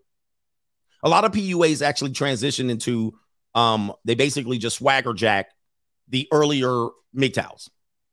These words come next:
All right, all of their, all of their videos are, are, uh, talking points of mgtow twenty nineteen,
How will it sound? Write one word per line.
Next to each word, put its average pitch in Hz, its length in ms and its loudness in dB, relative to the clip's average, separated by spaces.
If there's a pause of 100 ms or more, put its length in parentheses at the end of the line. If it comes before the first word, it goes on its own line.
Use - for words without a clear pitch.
(280)
All 113 60 2
right, 110 260 2
all 170 200 4
of 190 80 2
their, 175 220 2
all 156 280 2
of 165 60 0
their 160 120 2
videos 143 680 0
are, 110 320 2 (580)
are, 110 320 2
uh, 107 220 4
talking 147 400 2
points 123 360 -2
of 107 100 0
mgtow 113 500 2
twenty 113 240 -2
nineteen, 95 480 -4